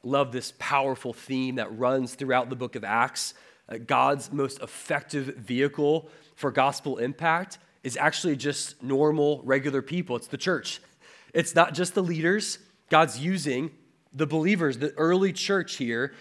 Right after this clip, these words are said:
to impact the lives of those around them. The whole church was actively looking for ways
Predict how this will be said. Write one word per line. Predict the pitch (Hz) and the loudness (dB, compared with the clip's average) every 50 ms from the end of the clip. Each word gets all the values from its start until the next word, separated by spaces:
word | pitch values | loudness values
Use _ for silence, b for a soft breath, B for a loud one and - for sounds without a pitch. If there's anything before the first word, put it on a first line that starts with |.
| B B B B | B B B B
to | - 175 170 - | -6 -6 -4 -2
impact | - 165 175 185 180 - 185 180 156 - | 0 0 0 0 2 4 4 4 4 4
the | 165 | 0
lives | 143 139 147 165 175 170 151 135 131 - - - | 2 4 6 6 6 6 6 4 -2 -4 -6 -2
of | 143 147 143 143 143 139 135 113 107 | 0 2 2 2 2 0 -2 -2 0
those | 147 143 143 139 139 135 131 - | 2 2 4 2 2 0 -4 -4
around | - 156 147 160 170 196 208 196 | -2 0 4 6 6 6 4 2
them. | 147 113 92 92 - b b b b b b b b | 0 -2 -4 -6 -14 b b b b b b b b
The | - 131 | -8 -8
whole | 131 - 185 220 214 | -4 0 0 0 0
church | - - - - 254 254 214 - | 0 -4 -4 -2 -2 -4 -4 -4
was | 143 135 - - _ - | -6 -8 -8 -8 _ -2
actively | - - 196 214 - - - 220 180 220 226 | 0 0 0 0 -2 -4 -6 -4 -2 -2 -2
looking | 185 175 180 - - 196 202 180 | 0 0 -2 -2 -2 -4 -8 -6
for | 180 190 180 | -6 -4 0
ways | 156 135 123 120 135 190 208 - - - | 0 2 2 2 0 -2 -4 -4 -6 -8